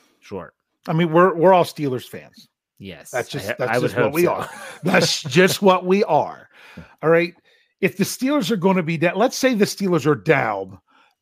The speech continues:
Speaker 2: Minkah, T J, Hayden, Ben, and Dotson.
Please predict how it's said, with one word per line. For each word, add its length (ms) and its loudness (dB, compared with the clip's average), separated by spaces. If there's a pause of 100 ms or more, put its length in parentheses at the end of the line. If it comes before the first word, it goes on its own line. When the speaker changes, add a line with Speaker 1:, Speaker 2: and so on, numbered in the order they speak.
Speaker 2:
Minkah, 640 0 (460)
T 200 -8
J, 460 -6 (320)
Hayden, 580 -12 (600)
Ben, 320 -12 (1000)
and 160 -4
Dotson. 440 -6